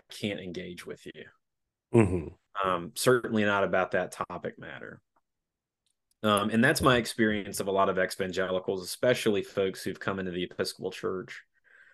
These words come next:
Speaker 1: um, from whatever branch of American evangelicalism, um, that they just, they grew up in a tradition that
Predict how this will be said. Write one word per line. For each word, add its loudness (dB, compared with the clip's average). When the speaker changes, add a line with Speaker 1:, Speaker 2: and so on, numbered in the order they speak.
Speaker 1:
um, -2
from -2
whatever 6
branch -4
of -6
American 2
evangelicalism, -4
um, -4
that 2
they 4
just, 0
they 6
grew 6
up 8
in 2
a 2
tradition 0
that -2